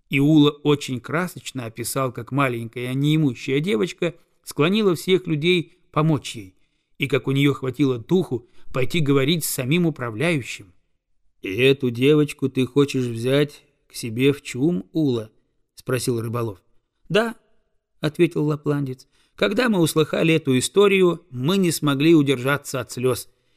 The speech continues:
и сказали друг другу: такая хорошая сестра станет и хорошей дочерью, и мы возьмем ее в приемыши».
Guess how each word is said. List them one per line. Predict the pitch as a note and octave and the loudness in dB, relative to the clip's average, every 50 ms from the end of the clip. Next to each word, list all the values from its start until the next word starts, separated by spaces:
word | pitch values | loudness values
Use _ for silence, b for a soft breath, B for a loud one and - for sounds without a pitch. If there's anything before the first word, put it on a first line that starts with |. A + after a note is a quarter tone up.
| _ _ - | _ _ -4
и | - A#3+ | -2 -2
сказали | F3 - - D#3 C3 A#2+ C#3 C3+ B2+ B2 | -2 0 0 -2 0 0 2 2 0 0
друг | A#2+ B2 B2+ A#2+ | -2 -2 -4 -4
другу: | A#2+ B2+ C3 A#2+ A#2 A#2+ A#2 - _ _ _ - | -2 -2 -2 -2 0 -2 -6 -6 _ _ _ -18
такая | - B2+ A2+ - F#3 F#3+ F3+ E3 D3 | -16 -16 -6 0 2 2 4 2 2
хорошая | - C#3 C3 D3+ F3 D#3 - D3 C#3 | 0 -2 -2 0 0 0 -2 -4 -4
сестра | C3+ - C#3 B2+ - - D#3 F#3 F#3+ D#3 | -4 -4 -4 -6 -6 -2 -2 0 0 0
станет | - - - E3 F3 F3 E3 D#3 - - | -2 -2 -2 0 0 0 -2 -2 -4 -4
и | E3 C#3+ | -4 -4
хорошей | - C3+ C3 D3+ E3 D3+ - - C3 | -4 -2 -2 0 0 0 -2 -4 -4
дочерью, | A#2+ B2 D#3 E3+ D#3+ - C#3+ B2+ A#2+ A2 G2+ - _ _ _ _ _ _ _ - | 0 0 0 0 0 0 -4 -4 -4 -6 -10 -14 _ _ _ _ _ _ _ -6
и | D#3 A3 | -4 -2
мы | C4 B3 | 0 0
возьмем | F#3 D#3+ C#3+ B2+ C3 F3+ G#3 F#3+ E3 | 2 2 0 0 -2 -2 0 0 2
ее | D3+ D3+ D3 C#3+ B2+ A2+ - _ _ _ | 4 4 4 4 4 2 -2 _ _ _
в | _ - | _ -8
приемыши». | - - E3+ B2+ A#2 G#2+ G2 G2+ G2 - - A2+ G#2 | -4 -2 -2 -2 -2 -4 -4 -6 -10 -14 -16 -16 -18